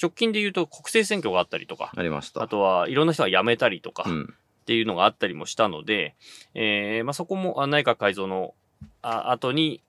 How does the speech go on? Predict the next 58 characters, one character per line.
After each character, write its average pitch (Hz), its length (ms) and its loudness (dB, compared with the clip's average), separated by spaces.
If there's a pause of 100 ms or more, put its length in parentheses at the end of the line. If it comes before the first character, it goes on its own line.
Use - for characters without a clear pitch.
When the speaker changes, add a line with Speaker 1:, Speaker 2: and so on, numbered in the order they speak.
(120)
Speaker 1:
い 120 80 -10
き 127 100 -6
な 120 100 4
り、 110 280 0 (300)
ま 104 60 -6
あ、 98 40 -4
政 120 240 -2
務 - 0 -
官 101 140 2
が 85 120 0
辞 87 40 -2
め 90 60 -4
た 85 80 -4
り - 60 -8
と - 80 -10
か、 - 60 -14
ま 82 120 -6
あ、 - 20 -2
Speaker 2:
う - 0 -
ん。 - 20 -2
Speaker 1:
い 98 40 -2
ろ 98 100 -2
い - 20 -2
ろ 92 80 2
あ 90 60 4
り 98 40 -2
ま 98 120 -4
し 101 80 -14
た - 80 -6
の 107 80 -4
で、 151 100 0
ま 143 80 -2
あ、 - 20 0
そ 143 80 -2
れ 160 80 2
を 156 60 2
ち 147 140 -6
ょ - 20 -4
っ - 20 -4
と - 200 -4 (760)
ニ 151 80 4
ュ 160 40 6
ー - 20 -6
ス 165 100 -2
ス 147 100 -6
ペ 170 100 0
シ 160 100 4
ャ - 20 8
ル 143 80 0
的 143 180 -2
に 135 100 -2
触 131 120 -6
れ 135 100 4
て 139 100 -2
い 127 100 0
こ 107 180 -2
う - 60 -8
と - 160 -18